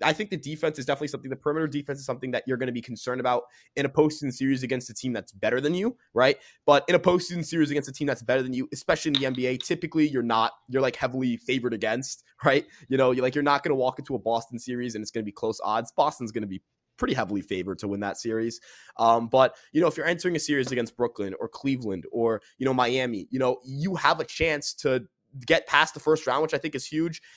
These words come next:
And then number two, you know, th-, we've seen teams that, you know, rely on one, on just a, a, a team that's really hot offensively to get on a deep postseason run. You know,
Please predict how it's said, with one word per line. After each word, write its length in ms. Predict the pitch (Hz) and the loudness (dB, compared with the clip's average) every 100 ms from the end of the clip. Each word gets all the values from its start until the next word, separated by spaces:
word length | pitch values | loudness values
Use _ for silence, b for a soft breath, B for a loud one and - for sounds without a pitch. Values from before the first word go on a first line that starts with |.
| b - | b 0
And 120 | 165 | 2
then 120 | 170 | 4
number 240 | 175 160 151 | 2 0 -2
two, 340 | - 208 180 151 | -4 -4 -4 0
you 60 | |
know, 280 | 160 151 156 _ _ _ 127 | 4 4 2 _ _ _ -14
th-, 120 | 151 | -4
we've 200 | 160 233 | 0 0
seen 320 | - 185 190 | 0 -4 -6
teams 520 | 160 156 151 151 143 - _ - | -6 -2 0 0 -4 -12 _ 2
that, 240 | 147 131 - | 4 4 2
you 100 | 147 | 0
know, 200 | 156 131 - | 2 2 0
rely 460 | 139 160 135 139 | -2 2 2 4
on 240 | 135 123 123 | 2 -2 2
one, 360 | 147 156 151 143 - | 2 2 0 -4 -2
on 140 | 139 | -2
just 220 | 147 - _ - | -2 -4 _ -2
a, 140 | 123 - | 0 0
a, 220 | 113 117 127 | 0 -2 -4
a 40 | |
team 240 | 127 175 165 | -6 -6 -4
that's 220 | 131 - 131 | -4 -4 -2
really 180 | 190 | -2
hot 200 | 170 139 135 | 0 2 2
offensively 500 | 123 123 - 123 123 | 0 -4 -6 -6 -6
to 120 | 123 | -6
get 240 | 107 127 - | -2 -2 0
on 160 | 127 | -4
a 40 | 110 | -4
deep 260 | 127 - | -8 -6
postseason 380 | 117 117 113 104 | -6 -6 -8 -4
run. 180 | 104 85 b b b - | -2 -4 b b b -2
You 80 | 135 | 2
know, 240 | 127 | 2